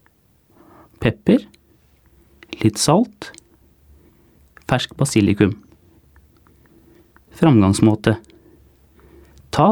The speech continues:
tre spiseskjeer olje i stekepanna. Hakk opp kjøttdeigen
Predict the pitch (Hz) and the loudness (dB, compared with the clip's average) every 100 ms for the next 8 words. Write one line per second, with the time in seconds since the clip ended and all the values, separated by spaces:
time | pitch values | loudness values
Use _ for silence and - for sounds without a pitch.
0 | 220 143 156 170 - 156 117 151 - 131 | 0 0 0 0 0 0 0 -2 0 0
1 | 151 - 156 110 110 127 120 - 110 107 | 0 0 2 2 2 2 -2 -2 -4 -4
2 | - 95 104 - _ _ _ _ _ _ | -4 -4 -4 -10 _ _ _ _ _ _
3 | _ - _ _ _ - - _ - 165 | _ -20 _ _ _ -8 -8 _ 0 0
4 | - 170 - - 123 156 196 | 0 -4 -2 -2 2 4 2